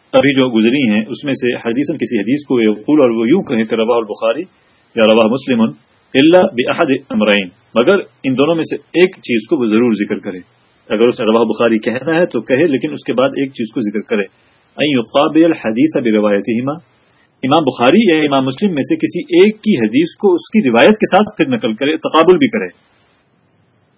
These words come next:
کہ اگر میں کہتا ہوں کہ امام بخاری نے بھی ایسی ہی روایت نقل کی ہے تو ٹھیک ہے، پھر ان کی روایت کو بھی سامنے لا کر پیش کریں تاکہ پڑھنے والے کو یقین ہو جائے کہ ہاں، واقعی ایسا ہی ہے۔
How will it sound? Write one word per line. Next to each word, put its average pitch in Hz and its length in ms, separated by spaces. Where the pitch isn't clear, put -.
کہ 151 440
اگر 123 200
میں 131 140
کہتا 117 320
ہوں 190 80
کہ - 100
امام 120 140
بخاری 113 360
نے 190 80
بھی 180 180
ایسی 151 320
ہی 175 100
روایت 160 240
نقل 160 200
کی 180 240
ہے 202 60
تو 170 100
ٹھیک 165 300
ہے، 117 40
پھر 139 120
ان 135 140
کی 180 160
روایت 107 460
کو 117 120
بھی 160 140
سامنے 127 380
لا 113 140
کر 165 140
پیش - 320
کریں 120 220
تاکہ 117 360
پڑھنے 160 220
والے 120 220
کو 131 120
یقین 123 260
ہو 107 80
جائے 110 140
کہ 117 80
ہاں، 107 140
واقعی 101 260
ایسا - 280
ہی 95 160
ہے۔ 87 60